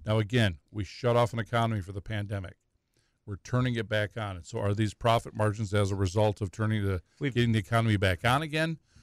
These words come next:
Speaker 1: Um, or is it gonna be long-term? And we don't know the answer to this at this point in time.
Speaker 2: We've talked about this in the past, and how annoying this is for people that corporate profits are at a level never seen before, and yet companies are trying to convince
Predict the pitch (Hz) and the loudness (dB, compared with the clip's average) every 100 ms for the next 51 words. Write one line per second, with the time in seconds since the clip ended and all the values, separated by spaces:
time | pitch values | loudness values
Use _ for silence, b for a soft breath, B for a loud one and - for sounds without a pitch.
0 | b _ 110 110 107 113 107 113 110 113 | b _ -4 0 0 0 0 2 0 -4
1 | 107 107 107 104 101 92 131 127 98 95 | -4 -2 -2 0 -2 0 0 0 0 -2
2 | 90 110 113 110 104 104 101 110 - 98 | 0 0 2 -2 -4 -4 -4 -6 -8 -12
3 | 87 101 95 - 104 - - 98 101 151 | -12 -12 -16 -16 -16 -16 -16 -16 -10 -4
4 | 151 - 160 151 143 120 131 - 117 101 | -4 2 2 4 2 2 0 -4 -6 -4
5 | - 135 120 - 98 117 117 107 127 151 | 0 2 2 -2 -4 -2 0 0 2 2
6 | 123 107 - 113 - 98 - 110 - 107 | 0 -2 -4 -8 -6 -12 -10 -10 -6 -6
7 | 101 104 101 _ b b - 147 127 117 | -2 -2 -4 _ b b -4 -2 0 -4
8 | - 139 135 117 - 120 113 113 117 117 | -2 0 0 -2 -4 -2 0 0 0 0
9 | 113 110 104 - 147 135 104 113 113 113 | -2 -2 -6 -2 0 0 -2 -4 -2 -2
10 | 107 107 117 123 - B B _ 143 131 | -4 -4 -2 -2 -4 B B _ -2 0
11 | 120 113 113 104 139 131 120 107 - 113 | -2 -2 -2 -4 -2 0 0 -4 -4 -4
12 | 110 113 | -2 -4